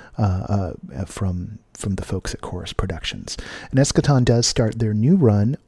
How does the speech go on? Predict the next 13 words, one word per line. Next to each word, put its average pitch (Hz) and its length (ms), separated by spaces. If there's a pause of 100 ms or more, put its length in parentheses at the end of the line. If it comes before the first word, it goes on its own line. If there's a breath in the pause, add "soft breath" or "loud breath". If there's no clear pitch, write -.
on 107 480
the 113 160
fifteenth. - 800 (920)
So 113 400
if 107 180
you 107 60
didn't 151 240
get 147 160
in, 117 340 (480 loud breath)
uh, 139 460 (100)
check 220 180
it 254 60
out. - 160